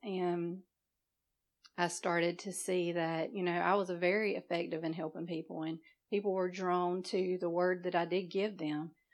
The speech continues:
When I started growing, uh, I started learning things from a new perspective. And, you know, in the past, I, I knew what I could do. I knew what I was capable of. I have a master's degree.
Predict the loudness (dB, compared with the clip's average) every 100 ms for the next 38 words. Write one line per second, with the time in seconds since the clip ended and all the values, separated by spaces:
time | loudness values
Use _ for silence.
0 | _ -2 0 0 0 2 4 2 2 4
1 | 6 4 2 0 -2 -8 _ _ -2 2
2 | 4 4 0 2 4 4 4 2 2 0
3 | 0 0 2 0 -2 -2 0 0 -2 -2
4 | -4 0 0 2 2 2 0 _ _ _
5 | _ -4 0 4 4 4 2 -2 _ 0
6 | 4 6 6 4 -2 _ 0 0 0 4
7 | 6 6 2 -4 2 6 6 6 4 6
8 | 4 4 6 6 4 2 -4 -4 -2 2
9 | 2 2 2 6 6 6 0 -6 -6 -6
10 | -8 -6 -4 -6 -2 2 4 4 2 2
11 | 0 -2 -6 -8 -8 -2 0 2 0